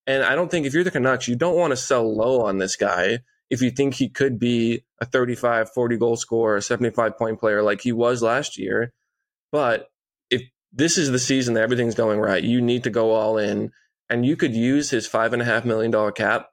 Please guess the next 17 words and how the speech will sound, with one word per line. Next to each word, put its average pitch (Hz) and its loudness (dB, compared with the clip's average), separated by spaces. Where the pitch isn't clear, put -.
for - 0
other 107 0
things 101 -4
that 117 0
are 117 0
gonna 110 -2
help 110 0
you 110 2
right 101 2
now. 95 0
So 117 -2
maybe 120 0
you 117 2
look 113 0
at 104 -4
trading 104 -4
him. - -12